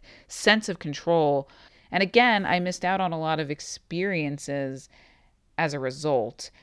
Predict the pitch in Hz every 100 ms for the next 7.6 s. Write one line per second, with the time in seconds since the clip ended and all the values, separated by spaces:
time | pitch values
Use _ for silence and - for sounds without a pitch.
0 | _ 151 160 180 180 190 180 - 156 160
1 | 143 165 180 175 156 139 143 143 131 143
2 | 151 151 151 147 151 160 165 - 135 123
3 | 131 - 131 127 131 139 139 151 151 143
4 | 143 - 143 143 143 135 123 - 151 135
5 | 135 127 120 135 139 131 127 - 131 135
6 | 151 147 131 127 127 127 127 113 135 135
7 | 127 - - 135 135 131